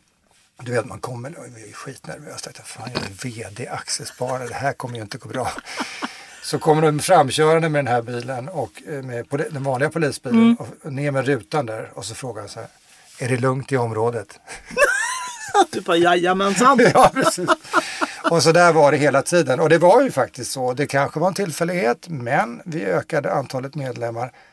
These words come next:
Speaker 1: trettioen månader i sträck efter vi köpte den här polisbilen.
Speaker 2: Okej, det var en bra investering då, med
Speaker 1: Ja,
Speaker 2: andra
Speaker 1: det
Speaker 2: ord.
Speaker 1: var väl en bra investering.
Speaker 2: Så, men alltså, då kan man ju tänka så här att jag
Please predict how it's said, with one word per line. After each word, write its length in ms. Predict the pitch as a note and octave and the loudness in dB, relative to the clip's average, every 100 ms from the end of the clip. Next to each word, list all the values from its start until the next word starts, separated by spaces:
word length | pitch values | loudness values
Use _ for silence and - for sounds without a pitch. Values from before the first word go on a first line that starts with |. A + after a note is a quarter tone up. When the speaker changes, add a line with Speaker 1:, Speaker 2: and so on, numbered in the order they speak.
| _ _ - | _ _ -14
Speaker 1:
trettioen 720 | - C#3+ - - F3+ F3+ F3+ | -6 -6 -8 -4 0 0 0
månader 380 | E3+ C#3+ C3 B2+ | 0 0 -4 -6
i 60 | B2+ | -8
sträck 440 | - F#3 F#3 - | -2 -2 -2 -8
efter 340 | E3+ C3+ - | -6 -6 -6
vi 120 | B2 B2+ | -8 -4
köpte 340 | C#3+ - E3 | -4 -2 -4
den 80 | F3+ | -4
här 80 | F#3 | -2
polisbilen. 640 | C#3 F2 - - A#3 A#3+ | -2 -2 -6 -2 2 2
Speaker 2:
Okej, 380 | E3 B3 F#4 F#4 - - - | 2 4 4 4 0 -14 -4
det 40 | - | 0
var 40 | |
en 60 | D4 | 2
bra 200 | C4 B3 | 6 6
investering 600 | A#3 A#3 A#3+ C4+ D#4 F4+ | 6 4 4 4 6 4
då, 80 | |
med 80 | G#3 | 6
Speaker 1:
Ja, 100 | G#3 | 6
Speaker 2:
andra 40 | F#3+ | 6
Speaker 1:
det 80 | A3 | 6
Speaker 2:
ord. 80 | A3+ | 4
Speaker 1:
var 80 | |
väl 100 | D4 | 4
en 80 | D4+ | 2
bra 200 | B3+ D3+ | 0 -2
investering. 420 | C3+ C3 - A#2+ - - - C5+ A4+ G4 E4 D4+ C4 | 0 -2 -2 -4 -4 -6 0 4 4 4 0 -4 -6
Speaker 2:
Så, 180 | - C4+ | 2 6
men 180 | C4+ C4 | 8 6
alltså, 200 | B3+ C4+ | 6 4
då 200 | A3+ C#4 | 2 2
kan 160 | F#4 | 4
man 120 | F4 E4 | 4 4
ju 60 | |
tänka 320 | D#4+ A#3+ - | 4 2 0
så 100 | F#3 | 0
här 160 | G3 F#3 | 2 2
att 180 | E3+ G3+ | 0 0
jag 180 | G3 | 0